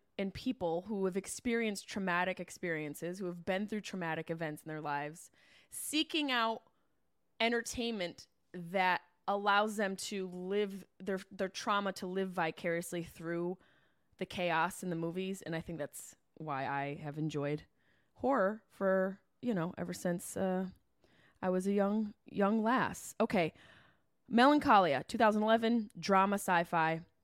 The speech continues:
two hours and sixteen minutes, which, you know, I have a, I have an issue with movies that go over an hour and a half. W-, what are we doing here?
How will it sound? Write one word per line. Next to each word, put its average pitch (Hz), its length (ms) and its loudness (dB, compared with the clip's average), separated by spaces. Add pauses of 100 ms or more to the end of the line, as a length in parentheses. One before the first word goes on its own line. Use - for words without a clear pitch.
(280)
two 427 280 8
hours 277 520 8
and 220 100 0
sixteen 233 500 -2
minutes, 185 280 0
which, 320 200 -4
you 381 80 -2
know, 427 140 -4 (540)
I - 40 -2
have 480 260 0
a, - 120 2
I - 40 6
have 480 100 0
an 302 100 -2
issue 247 220 -2
with 233 120 -6
movies 196 360 -6
that 170 180 -2
go 185 220 0
over 170 520 -2 (1080)
an 185 100 0
hour 160 220 0
and 156 80 -4
a 165 40 -6
half. 160 460 -8 (220)
W-, - 180 -8
what 320 220 -2
are 415 40 -2
we 392 120 2
doing 269 260 -4
here? 170 260 -8